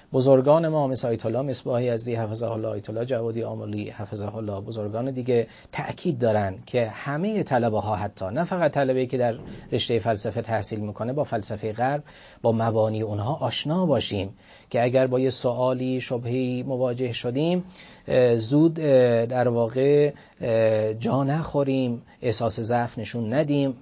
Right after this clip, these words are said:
متأثر نشیم احیاناً. فلسفه غرب، آشنایی با مبانی فکری اونها، نقد و بررسی اونها بسیار اهمیت داره. اه، در چهار تا تاریخ فلسفه،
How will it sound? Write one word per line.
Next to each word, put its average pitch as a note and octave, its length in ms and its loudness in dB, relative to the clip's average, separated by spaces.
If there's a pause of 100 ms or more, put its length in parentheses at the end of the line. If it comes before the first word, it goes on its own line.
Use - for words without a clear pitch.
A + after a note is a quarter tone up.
متأثر C#3+ 640 0
نشیم F3+ 380 0
احیاناً. B2+ 600 0 (400)
فلسفه C3 440 2
غرب، D3+ 380 2
آشنایی C3 360 0
با C#3+ 60 2
مبانی B2 440 0
فکری B2+ 360 -2
اونها، C3+ 460 -2 (360)
نقد C3+ 380 0
و B2+ 300 2 (260)
بررسی A2 540 0
اونها A#2 280 -2
بسیار A#2 400 -4
اهمیت C3 420 -4
داره. A#2+ 280 -2 (380)
اه، A#2+ 340 4
در C#3 180 4
چهار D3+ 440 2
تا E3+ 120 -4
تاریخ A#2+ 320 -2
فلسفه، B2+ 840 -2